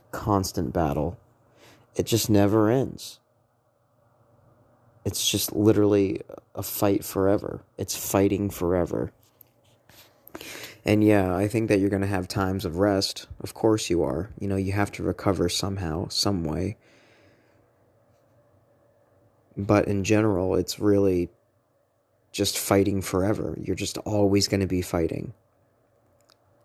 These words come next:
You're never gonna stop fighting. You're gonna be fighting forever.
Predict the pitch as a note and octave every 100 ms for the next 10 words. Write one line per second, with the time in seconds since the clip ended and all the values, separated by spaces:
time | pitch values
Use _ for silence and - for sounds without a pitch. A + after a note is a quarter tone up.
0 | _ - G#2 G#2 G2+ G2+ G2 G2 G2 G2
1 | F2+ - F#2+ E2+ F2 E2 - _ _ _
2 | _ _ _ _ _ _ _ _ _ _
3 | - G2 F#2+ G2 F#2+ F#2+ - F#2 F2 F2
4 | - E2+ D2+ F2 D#2